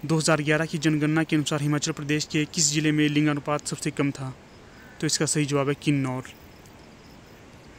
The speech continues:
अगला प्रश्न है, प्रस्तावित रेणुका जी बांध से उपलब्ध कुल पानी के वितरण में हिमाचल प्रदेश का हिस्सा लगभग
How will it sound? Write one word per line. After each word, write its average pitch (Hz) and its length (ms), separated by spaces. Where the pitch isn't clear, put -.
अगला 143 180
प्रश्न 151 260
है, 151 60
प्रस्तावित 160 560
रेणुका 156 380
जी 151 300
बांध 151 280
से 151 300
उपलब्ध 160 420
कुल 170 100
पानी 156 300
के 151 140
वितरण 156 380
में 156 160
हिमाचल 151 360
प्रदेश 151 320
का 156 120
हिस्सा 139 280
लगभग 147 300